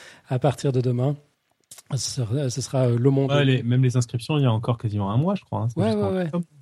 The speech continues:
Speaker 1: Absolument. Et puis donc,
Speaker 2: Alors,
Speaker 1: on
Speaker 2: sachant qu'en gros, le, le système, euh, c'est les votes servent à faire une shortlist d'une dizaine de blogs dans chaque catégorie. Et ensuite, c'est un jury qui élit, euh, le lauréat.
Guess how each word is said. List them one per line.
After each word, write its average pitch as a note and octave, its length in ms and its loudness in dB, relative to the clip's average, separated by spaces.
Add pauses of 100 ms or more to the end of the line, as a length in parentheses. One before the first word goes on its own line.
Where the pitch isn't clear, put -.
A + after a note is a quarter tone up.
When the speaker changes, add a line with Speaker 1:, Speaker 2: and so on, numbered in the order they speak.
Speaker 1:
Absolument. C3 480 -4 (480)
Et D3 80 0
puis E3 80 -2
donc, F#3 120 0
Speaker 2:
Alors, C3+ 120 2
Speaker 1:
on - 20 2
Speaker 2:
sachant F3 280 0
qu'en E3 160 0
gros, D3+ 420 2
le, B2 220 2
le A#2+ 140 0
système, D#3 500 -2 (120)
euh, G#2+ 540 0
c'est - 180 -2
les A#2+ 140 2
votes D3+ 240 0
servent C#3+ 280 2
à B2+ 60 2
faire C3 160 2
une B2 140 4
shortlist - 640 -4 (100)
d'une A#2 160 2
dizaine A#2+ 320 2
de C3 100 2
blogs C#3 380 0 (300)
dans A2+ 60 0
chaque B2+ 180 -2
catégorie. B2+ 500 0 (400)
Et A#2+ 60 0
ensuite, C#3 320 0
c'est - 160 -2
un A#2 160 2
jury C3+ 480 0
qui A#2 340 -8
élit, C3 420 2
euh, G#2 380 0
le G2+ 320 0
lauréat. A2 500 0